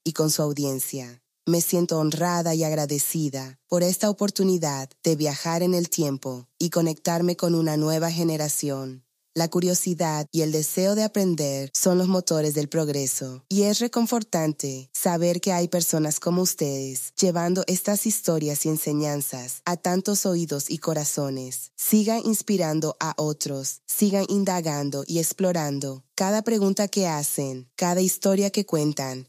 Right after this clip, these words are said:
es un paso hacia un futuro más brillante. Les deseo lo mejor en sus futuros episodios y en todas sus iniciativas.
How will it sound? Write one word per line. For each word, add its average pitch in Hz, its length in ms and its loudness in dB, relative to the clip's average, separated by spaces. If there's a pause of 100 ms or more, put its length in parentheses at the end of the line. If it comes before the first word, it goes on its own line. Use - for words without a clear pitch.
es - 220 2
un 196 100 6
paso 185 380 2
hacia 175 200 0
un 170 80 2
futuro 170 400 2
más 147 260 0
brillante. 135 720 -2 (100)
Les 180 160 2
deseo 196 400 2
lo 185 140 4
mejor 170 360 2
en 196 80 4
sus 180 240 2
futuros 180 500 0
episodios 147 920 -2
y 185 100 2
en 180 100 4
todas 185 360 2
sus 214 240 2
iniciativas. 147 1040 -2